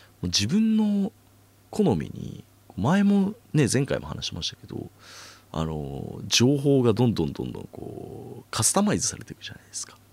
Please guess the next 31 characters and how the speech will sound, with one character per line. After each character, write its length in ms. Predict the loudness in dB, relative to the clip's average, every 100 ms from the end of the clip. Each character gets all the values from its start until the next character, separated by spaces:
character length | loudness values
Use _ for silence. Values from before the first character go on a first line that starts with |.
| _ _ _ -20 -20 -20 -12 -2
な 100 | 0
ん 80 | 2
で、 280 | 0 0 -2
結 80 | -2
構 80 | 2
思 60 |
想 480 | 4 4 4 2 4
が 120 | 2
偏 560 | 0 2 2 4 2 0 0
り 280 | 2 4 6
や 120 | 4
す 200 | 4 4
い 500 | 2 -2 -8 -10 -12
ん 140 | -10 -8
で 100 | -8
す 120 | -6
よ 120 | -6
ね。 240 | -6 -6 -8 -20 _ _ _ _ -2
っ 40 |
て 100 | 2
い 80 | 2
う 40 |
時 140 | 0 0
代 180 | 0
ら 80 | 0
し 100 | -4
く 100 | -8
て。 140 | -16 -20 _ -20 -20 -20 -20 -20 _ _ 2
な 120 | 2
の 120 | 2
で、 280 | -2 -6